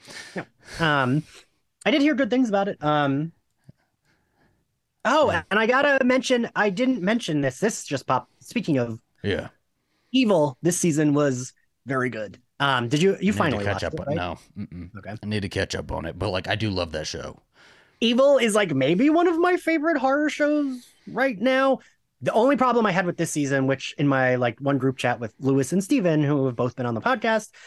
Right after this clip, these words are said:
Speaker 1: we were talking about it, and I was like, "They need to wrap up some of these storylines." That's, like, the one thing with that show that is bothering me is that there's always, like, a thousand lingering threads every season.
Speaker 2: Hmm.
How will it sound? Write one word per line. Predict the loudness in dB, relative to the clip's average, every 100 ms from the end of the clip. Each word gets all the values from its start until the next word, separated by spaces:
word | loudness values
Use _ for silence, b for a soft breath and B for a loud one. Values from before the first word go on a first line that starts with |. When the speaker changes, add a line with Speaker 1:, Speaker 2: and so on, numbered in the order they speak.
| B B B B B B B B
Speaker 1:
we | 0
were | 2
talking | 2 2 2
about | 2 2
it, | 0
and | -2
I | -2
was | 0
like, | 0 -2
"They | 0 2 2
need | 0 0 0
to |
wrap | 2 0 0
up | -4
some | -4 -4
of | -4
these | -8
storylines." | -10 -12 -12 -14 -14 -2
That's, | -2 2
like, | 0
the | 2
one | 2 4 4 2
thing | 2 2
with | 2
that | 0 -2
show | 0 0
that | 0 -4
is |
bothering | -2 2 2 2
me | 0
is | -2
that | 0
there's | -2 0
always, | 2 4 2 0
like, | -2 -6
a |
thousand | -6 -4 0 2 2 4
lingering | 4 2 2 0 -2
threads | -2 0 0 -2
every | -4 -2 -2 -4 _ -8
season. | -4 -4 0 0 -2 _ -10
Speaker 2:
Hmm. | -8 -8